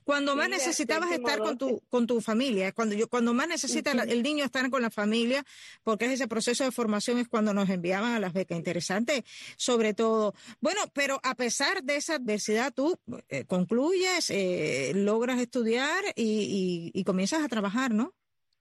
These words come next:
Speaker 2: Sí, comencé a trabajar en La Habana.
Speaker 1: Ujú.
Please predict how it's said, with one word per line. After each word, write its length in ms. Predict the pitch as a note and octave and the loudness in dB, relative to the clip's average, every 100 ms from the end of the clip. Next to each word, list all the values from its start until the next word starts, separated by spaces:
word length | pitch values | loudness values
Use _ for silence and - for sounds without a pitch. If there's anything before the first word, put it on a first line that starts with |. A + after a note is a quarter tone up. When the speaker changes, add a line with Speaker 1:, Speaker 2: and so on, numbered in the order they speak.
| _ _ _ _ - | _ _ _ _ -4
Speaker 2:
Sí, 260 | A#3+ G#3 G#3 | 0 2 2
comencé 1040 | G#3 G3 G3+ G3+ G#3 G3+ A3 A3 A3 G#3 | 2 2 0 0 -2 -2 -2 -2 -2 -2
a 100 | G3+ | -2
trabajar 500 | G3+ G3 G3 G#3 A3 | -2 -2 -2 -2 -2
en 220 | B3+ A3+ | -2 0
La 80 | G3 | 0
Habana. 400 | G3 F#3 E3+ E3+ _ _ | 0 -2 -4 -6 _ _
Speaker 1:
Ujú. 340 | G#3 F#3+ G#3 | 0 2 2